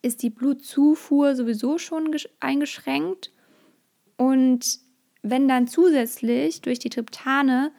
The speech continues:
noch die Blutgefäße verengt werden, dann kann das die Beschwerden verstärken. Deshalb ist da akut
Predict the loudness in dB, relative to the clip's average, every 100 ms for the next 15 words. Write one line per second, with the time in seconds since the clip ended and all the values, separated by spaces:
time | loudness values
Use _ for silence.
0 | _ _ _ -4 0 0 -2 -12 _ -6
1 | -4 -4 -6 -4 -4 -6 -6 -4 0 0
2 | 0 -4 -4 -2 0 2 2 0 _ _
3 | _ _ _ _ _ _ _ _ _ 2
4 | 2 2 0 0 0 -2 -6 -4 -2 -2
5 | -4 -4 -4 -4 -6 -4 -6 -6 -4 -4
6 | -6 _ _ _ -20 -20 _ -8 -2 -2
7 | -2 -6 -6 -6 -8 -10 -2 2 4 2